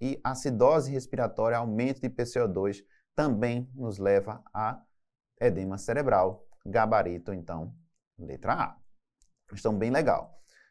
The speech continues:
Vamos adiante. Questão de enunciado imenso agora, prestem atenção. usp São Paulo, dois mil e vinte e três, acesso direto. Mulher, sessenta e cinco anos, queixa-se de dor crônica em os joelhos quando anda, com pior ao longo do dia. Nega febre ou perda de peso. Apresenta antecedente de diabetes,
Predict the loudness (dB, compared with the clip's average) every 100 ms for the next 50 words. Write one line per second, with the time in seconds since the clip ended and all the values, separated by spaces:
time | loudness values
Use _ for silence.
0 | -6 -2 0 0 -2 -4 -14 _ -8 -4
1 | -2 -2 0 2 2 0 0 2 4 2
2 | 0 -2 -2 0 -2 -2 -4 -6 -8 -8
3 | -16 -18 _ _ _ 2 4 4 2 0
4 | 4 6 6 6 0 0 -2 -4 -2 -2
5 | -2 -6 -8 -8 -8 -8 -8 -12 _ _
6 | _ _ _ _ 0 6 6 6 0 0
7 | 0 0 -2 -2 -2 -2 -4 -4 -6 -6
8 | -6 0 0 0 0 -2 -2 -4 -4 0
9 | 2 2 0 -4 -4 -4 -2 0 0 -2
10 | -4 -2 0 2 0 -2 -4 -6 -6 -10
11 | -12 _ _ _ -2 0 2 4 4 4
12 | 0 -2 -2 -2 -4 -8 -8 -6 0 2
13 | 2 -4 -2 -2 0 0 0 -4 -8 -6
14 | -6 -2 0 0 -6 -14